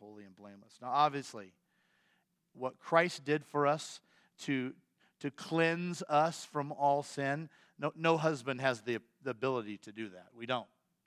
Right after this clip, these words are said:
We don't have the, the power, the, the, to, to be able to cleanse our wife from all sin. But we, what we can do and what we must do according to this scripture, if this is a no, we, we have to do this, is to take an active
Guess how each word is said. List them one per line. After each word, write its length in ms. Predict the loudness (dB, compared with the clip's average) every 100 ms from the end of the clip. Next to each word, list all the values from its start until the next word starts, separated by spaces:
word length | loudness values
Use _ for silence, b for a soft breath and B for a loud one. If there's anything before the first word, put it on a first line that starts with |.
| _ _ _ _ -4
We 80 |
don't 100 | -2
have 160 | 0 0
the, 120 | -2 -6
the 80 | -10
power, 500 | 4 6 6 4 -2
the, 220 | -2 -4 b b b
the, 240 | -8 -6 -8 _ _ b b -20 -20 -12
to, 120 | -12 -10
to 120 | -10 0
be 100 | 0
able 160 | 2
to 180 | -2 -2 -4 _ -12
cleanse 400 | 0 2 2 4
our 160 | 4
wife 260 | 6 2 2
from 180 | -4 -4
all 140 | -4 -6
sin. 380 | -8 -8 -8 -8
But 120 | -4
we, 260 | -4 -4 b b b b b
what 160 | -6 -4
we 140 | -4
can 500 | -8 0 2 2 0
do 400 | -6 -12 -12 -20 -20 _
and 80 | -8
what 160 | -8
we 220 | -6 -6 -8
must 600 | -6 2 2 0 -12 -6
do 200 | -4 -4
according 420 | -4 -4 -4 -8
to 120 | -12
this 160 | -10 -10
scripture, 500 | -10 -12 -10 -12 -12
if 160 | -14 -10
this 220 | -8 -8
is 140 | -8
a 80 | -8
no, 480 | -6 -2 -2 -2 -6 b b b _ -18
we, 180 | -16 -16 -20 -6
we 120 | -4
have 260 | 2 2 0
to 100 | -6
do 160 | -4
this, 240 | -2 -4 -6
is 200 | -10 -10
to 100 | -10
take 260 | -4 -4
an 100 | -6 -4
active 520 | -4 -4 -2 -2